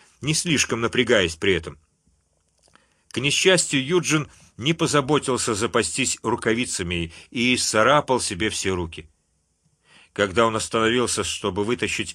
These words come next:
занозу из большого пальца, Джеффордс, который опять поднялся наверх, спросил:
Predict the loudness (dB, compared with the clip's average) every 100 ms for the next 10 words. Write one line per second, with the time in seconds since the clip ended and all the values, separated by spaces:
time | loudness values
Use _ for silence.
0 | -16 -8 -2 0 2 2 2 0 -4 -16
1 | -6 -4 0 0 2 0 2 0 0 -2
2 | -4 -8 _ _ -20 _ -12 -2 2 2
3 | 4 0 0 -4 -6 _ _ _ _ _
4 | _ -4 0 4 4 2 0 2 2 0
5 | 0 2 0 0 0 2 2 0 0 0
6 | 0 -2 -4